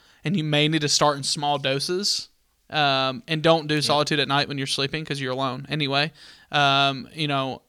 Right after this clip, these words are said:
Speaker 1: but, but do it when, when you might have, you know, sacrificed the time when you may have hung out with a friend. Normally, on a Thursday night, we go out and we bowl. Say, take a week off and spend that time in solitude. And it might be hard,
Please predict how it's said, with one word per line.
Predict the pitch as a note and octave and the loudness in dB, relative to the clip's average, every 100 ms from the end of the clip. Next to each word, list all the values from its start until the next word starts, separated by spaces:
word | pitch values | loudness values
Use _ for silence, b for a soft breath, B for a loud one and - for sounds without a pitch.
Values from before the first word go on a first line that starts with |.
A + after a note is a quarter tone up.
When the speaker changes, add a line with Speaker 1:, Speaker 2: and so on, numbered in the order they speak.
| - | -16
Speaker 1:
but, | D#3+ D#3 D3+ D3+ | -2 2 2 0
but | D3 C#3+ | -4 2
do | D#3+ E3 | 4 4
it | C#3 | 2
when, | D3 C#3+ | -4 -4
when | - D3 C#3+ | -6 -4 -2
you | C#3 C#3 | -4 -2
might | C#3+ D3 C3 | 0 0 -2
have, | C#3+ C#3 C3 - b b | -2 -2 -4 -12 b b
you | - - | -14 -14
know, | C#2 C#3 _ _ - | -14 -18 _ _ 0
sacrificed | F3 F#3 F3 E3+ D3+ | 6 6 6 2 2
the | D3+ | 0
time | D#3 D3 C#3+ | 0 0 0
when | C#3+ | -4
you | C#3+ C#3 B2 _ _ | -4 -6 -8 _ _
may | D3+ D3+ D3+ | -6 0 2
have | C#3 | 2
hung | D#3 D3 | -2 -2
out | A#2+ | -4
with | C3 | -6
a | |
friend. | C#3 C#3+ B2+ B2 - _ _ _ _ | -6 -2 -4 -6 -12 _ _ _ _
Normally, | D#3+ D#3+ C#3 C3 B2+ | -4 -4 -4 -6 -8
on | - C#3 | -6 -6
a | |
Thursday | C#3 D3+ C#3+ C#3+ | -2 -2 0 0
night, | C3+ A#2+ C#3 | -2 -2 -4
we | C#3 | -2
go | C3+ | 0
out | C3+ B2+ | 0 0
and | C3+ | -6
we | C#3 | -4
bowl. | C#3+ A#2+ B2 _ b b b b b b b | 0 -2 -4 _ b b b b b b b
Say, | - D3+ | 0 0
take | C#3+ D#3+ D#3+ | 2 0 0
a | |
week | D#3 C#3+ | -2 0
off | C#3+ C#3+ C#3 | 2 2 0
and | D3 C3+ | -8 -8
spend | - E3 D#3 | -2 -2 -2
that | C#3+ A2+ | -4 -4
time | C3+ B2+ | -6 -6
in | B2+ | -8
solitude. | B2+ B2+ C3+ - - | -6 -6 -6 -12 -8
And | D#3 | -6
it | D#3+ | 0
might | F3 G#3 | 2 4
be | G#3 | 2
hard, | D#3 D3+ E3+ G3+ | 4 4 2 0